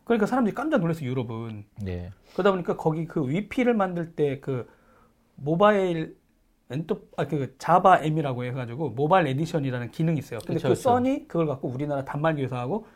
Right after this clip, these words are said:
Speaker 1: 통신사 이런한테
Speaker 2: 음.
Speaker 1: 라이센스를 받고 있었어요.
Speaker 2: 음, 음, 음.
Speaker 1: 근데 아이폰이 나오면서 더 이상 위피가 사라졌잖아요.
Speaker 2: 그쵸.
Speaker 1: 그러다가 이제 써니 입장에서 보면 엄청나게 큰 시장이 날아간 거지.
Speaker 2: 음.
Speaker 1: 아, 아주. 근데 아이러니하게 이제 써는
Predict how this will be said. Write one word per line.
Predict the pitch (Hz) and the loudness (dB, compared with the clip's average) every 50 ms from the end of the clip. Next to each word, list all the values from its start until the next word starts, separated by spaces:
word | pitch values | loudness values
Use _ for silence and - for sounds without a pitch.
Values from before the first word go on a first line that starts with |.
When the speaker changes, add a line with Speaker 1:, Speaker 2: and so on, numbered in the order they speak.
| _ _ _ _ - | _ _ _ _ -4
Speaker 1:
통신사 | - 277 262 233 214 165 127 98 - - _ _ _ - | -2 0 2 2 0 0 -2 -4 -8 -12 _ _ _ -4
이런한테 | - 170 165 160 202 170 110 | 0 0 0 2 0 -2 -4
Speaker 2:
음. | - - | -4 -4
Speaker 1:
라이센스를 | 131 139 202 262 - 302 294 233 - 233 190 | -2 0 0 0 0 0 -2 -2 0 0 -2
받고 | 135 135 131 - 151 | -2 -2 -6 -6 -8
있었어요. | - - 107 - - 117 107 | -8 -8 -10 -12 -12 -8 -4
Speaker 2:
음, | 110 | -2
음, | 110 104 101 101 | -2 -2 -2 -2
음. | 101 95 98 98 98 98 95 95 98 | -4 -4 -6 -6 -6 -6 -8 -8 -8
Speaker 1:
근데 | - - 135 131 | -4 -2 0 0
아이폰이 | 120 147 190 214 214 - - 220 202 | 2 2 0 0 0 0 0 0 2
나오면서 | 190 170 156 151 143 135 160 226 262 277 - - _ _ _ _ | 4 4 4 2 2 2 4 4 2 2 -2 -10 _ _ _ _
더 | - 165 | -4 -2
이상 | 165 175 156 | 0 0 0
위피가 | 139 165 160 - 185 165 | 0 -2 -2 -2 -2 -2
사라졌잖아요. | - 262 294 226 170 - 160 160 170 131 104 | 2 2 2 2 2 0 -2 -2 -2 -2 -4
Speaker 2:
그쵸. | - 127 - - - 104 98 101 - | -4 -6 -4 -2 -2 -4 -4 2 4
Speaker 1:
그러다가 | 196 175 196 180 | 4 4 6 4
이제 | 175 147 147 131 120 | 2 2 0 -2 -4
써니 | - - 277 311 294 262 | -4 -4 -2 0 0 2
입장에서 | - 240 202 170 175 | 2 2 2 2 2
보면 | 165 165 147 120 - - - _ _ _ _ _ | 2 2 0 0 -4 -8 -20 _ _ _ _ _
엄청나게 | 202 294 359 - 262 240 220 240 | 8 8 8 8 8 6 6 6
큰 | - 247 | 2 2
시장이 | 208 220 196 156 | 2 2 2 2
날아간 | 127 120 147 156 135 127 | 2 2 2 2 2 0
거지. | 117 110 101 113 | -2 -4 -4 -4
Speaker 2:
음. | 117 110 110 104 104 101 98 | -2 0 0 0 0 -2 0
Speaker 1:
아, | 101 139 143 147 214 220 214 | 2 2 2 2 0 0 2
아주. | 208 196 165 175 151 - - _ _ _ _ _ _ _ _ _ - | 2 2 2 0 -4 -6 -10 _ _ _ _ _ _ _ _ _ -2
근데 | - 214 214 262 269 269 - - _ _ _ _ _ | 2 6 6 6 6 4 0 -10 _ _ _ _ _
아이러니하게 | - 139 196 220 233 214 202 202 190 175 175 | 4 6 6 8 8 6 4 4 2 2 0
이제 | 165 156 151 | 0 0 0
써는 | - 254 247 233 226 220 214 208 196 185 - | 2 2 2 4 4 2 2 2 0 -4 -6